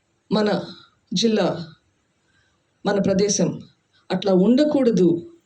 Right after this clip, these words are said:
అని ఎవరు చేశారు అని కనుక్కుండేదానికి మొద-, మొదలుపెట్టిన ప్రయాణం ఇది. నాకు అప్పుడు, ఆ, ఎవరు చేశారని అస్సలు ఐడియా లేదు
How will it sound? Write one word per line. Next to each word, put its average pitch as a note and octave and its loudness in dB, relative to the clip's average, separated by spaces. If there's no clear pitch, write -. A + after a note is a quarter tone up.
అని F#3 0
ఎవరు D4 2
చేశారు A3+ 0
అని G3+ 0
కనుక్కుండేదానికి G3 0
మొద-, - -4
మొదలుపెట్టిన F3+ 0
ప్రయాణం A3 0
ఇది. - -4
నాకు G3+ -4
అప్పుడు, F3 -2
ఆ, - -8
ఎవరు G#3 2
చేశారని G#3+ -2
అస్సలు G3 0
ఐడియా E3 0
లేదు D3 -8